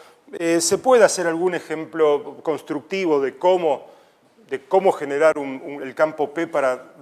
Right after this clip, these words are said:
una dada distribución de carga. Yo, el, el rho P de adentro, como ya dijimos, se obtiene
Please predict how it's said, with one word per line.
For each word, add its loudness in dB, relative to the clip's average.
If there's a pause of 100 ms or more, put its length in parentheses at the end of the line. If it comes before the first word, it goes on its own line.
(100)
una -2
dada 0
distribución -12
de -6
carga. -2 (260)
Yo, 2 (520)
el, -6
el 4
rho 6
P 4
de 6
adentro, 2
como -4
ya -2
dijimos, -4
se -14
obtiene 0